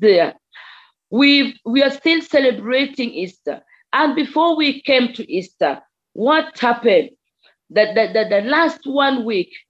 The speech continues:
after the triumphant entry, from Monday to Friday, we were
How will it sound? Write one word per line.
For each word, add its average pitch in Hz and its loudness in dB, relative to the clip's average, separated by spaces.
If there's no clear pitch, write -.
after 277 -2
the 240 0
triumphant 254 0
entry, 226 -4
from 254 2
Monday 277 0
to 269 -6
Friday, 226 0
we 262 2
were 262 4